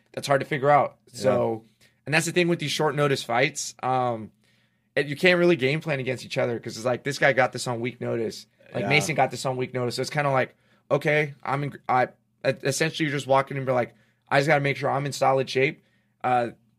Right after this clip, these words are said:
Speaker 1: this guy's, you know, you just gotta worry about each other really. And then it's, like,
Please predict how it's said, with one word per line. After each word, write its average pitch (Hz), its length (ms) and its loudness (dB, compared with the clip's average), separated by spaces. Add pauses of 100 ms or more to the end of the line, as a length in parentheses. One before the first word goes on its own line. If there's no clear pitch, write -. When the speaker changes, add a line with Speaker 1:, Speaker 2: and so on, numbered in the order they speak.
Speaker 1:
this 135 220 -4
guy's, 143 280 4 (120)
you 131 140 -4
know, 127 100 -2
you 123 180 -4
just 127 120 -2
gotta 147 120 8
worry 135 140 6
about 127 260 2
each 123 220 -6
other 120 240 2
really. 120 500 -2
And 120 160 -6
then 113 240 -8 (440)
it's, 113 180 -8
like, 117 180 -4